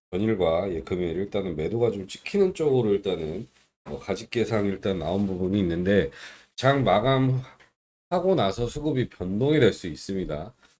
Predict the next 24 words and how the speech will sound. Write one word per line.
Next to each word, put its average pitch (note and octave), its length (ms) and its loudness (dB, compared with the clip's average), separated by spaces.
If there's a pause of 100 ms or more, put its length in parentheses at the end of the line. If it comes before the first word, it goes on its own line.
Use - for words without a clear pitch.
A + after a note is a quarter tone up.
(100)
어, E2+ 80 -6
장중에 G2 440 -4
흐름 D#3+ 300 -4
체크 - 320 -10
정도만 G#2+ 460 -2
봐주시면 E2 440 -10
좋을 D#2+ 200 -12
것 F#2 80 -4
같고, E2 420 -8 (520)
어쨌든 D#3 340 2
외국인은 D3 640 6
한 D#3+ 140 -2
달 E3+ 160 2
기준으로 B2+ 420 0
봤을 F#2+ 340 -2
때, G2+ 380 2 (120)
어, D2+ 240 -10
십사만 G#2+ 840 -4
주가량 G2+ 560 -2
순매도 C3+ 460 -4
우위를 G#2 360 0
좀 G2 180 -4
나타내고 D#2 520 -6
있고요. C#2+ 360 -10